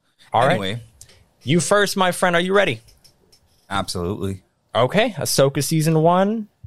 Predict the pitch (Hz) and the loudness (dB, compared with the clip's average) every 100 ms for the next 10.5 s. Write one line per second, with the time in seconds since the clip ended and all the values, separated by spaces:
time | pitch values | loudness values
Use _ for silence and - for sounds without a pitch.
0 | _ 123 147 160 160 151 143 - _ - | _ 2 4 6 4 4 2 -2 _ -4
1 | 151 143 147 127 160 190 190 - 170 170 | -2 0 0 2 4 4 2 2 2 2
2 | - - - - _ _ - 131 135 135 | -2 -10 -10 -12 _ _ -4 0 2 4
3 | 131 131 127 113 113 98 82 - _ _ | 4 4 2 0 0 -2 -4 -18 _ _
4 | _ _ _ _ _ _ _ _ _ _ | _ _ _ _ _ _ _ _ _ _
5 | _ _ _ _ _ _ _ _ _ _ | _ _ _ _ _ _ _ _ _ _
6 | - 98 87 80 76 - _ _ _ _ | -6 -6 -4 -10 -12 -16 _ _ _ _
7 | - - _ _ _ _ - 120 180 120 | -20 -20 _ _ _ _ -2 -2 0 0
8 | 113 262 - 196 190 - 160 214 170 131 | 0 -4 -10 -10 -8 -2 0 2 2 2
9 | 104 104 - 90 87 - - - _ 131 | 2 0 -2 -8 -12 -14 -20 -20 _ -6
10 | 123 117 110 107 107 | -4 -4 -6 -8 -10